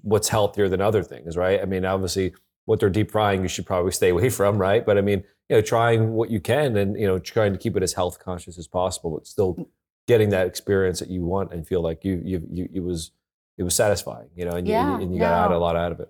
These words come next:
Speaker 2: And it was interesting also because we would go to some places that were more local, you know, where local people would go. And then we would go to other places that would be a little bit more touristy. And every time we would go to the touristy type of, of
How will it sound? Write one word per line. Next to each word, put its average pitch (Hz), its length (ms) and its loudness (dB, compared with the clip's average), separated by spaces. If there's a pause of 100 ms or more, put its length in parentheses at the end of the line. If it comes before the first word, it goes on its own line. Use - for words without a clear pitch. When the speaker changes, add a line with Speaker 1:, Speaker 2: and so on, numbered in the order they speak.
(160)
Speaker 2:
And 208 160 2
it 214 80 2
was 214 140 0
interesting 240 480 -2
also 208 340 2
because 175 320 -4
we 208 120 -4
would 196 160 -6
go 190 160 0
to 214 80 -2
some 214 200 -6
places 190 360 -4
that 190 160 -2
were 165 120 -2
more 156 240 -4
local, 143 520 -2
you 170 100 -4
know, 156 100 -2
where 143 180 -6
local 135 340 -2
people 196 340 -6
would 196 160 -8
go. 202 220 0
And 170 120 -4
then 165 120 -2
we 170 120 -6
would 160 160 -8
go 156 140 -4
to 151 120 -6
other 175 180 -4
places 151 380 -8
that 139 140 -10
would 147 140 -8
be 151 120 -8
a 147 60 -6
little 147 200 -6
bit 151 200 -6
more 135 160 -8 (100)
touristy. 202 540 -6 (300)
And 165 100 -2
every 202 160 4
time 226 220 -4
we 214 100 -4
would 196 160 -4
go 180 140 2
to 175 80 0
the 165 120 -4
touristy 202 540 -8
type 196 280 -12
of, 190 180 -8 (180)
of 180 240 -6